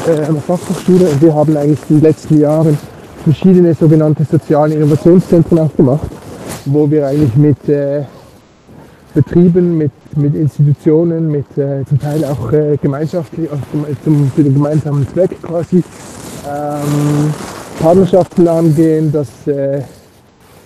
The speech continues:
Studierende eigentlich, äh, äh, ja, im, im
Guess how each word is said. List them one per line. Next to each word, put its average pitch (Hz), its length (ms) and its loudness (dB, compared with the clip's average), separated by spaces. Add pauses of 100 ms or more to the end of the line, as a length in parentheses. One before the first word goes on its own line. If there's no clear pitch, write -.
(100)
Studierende 156 680 2
eigentlich, 143 400 -2 (180)
äh, 139 340 -4
äh, 131 40 -10 (1600)
ja, 147 320 -6
im, 160 340 0
im 165 300 -2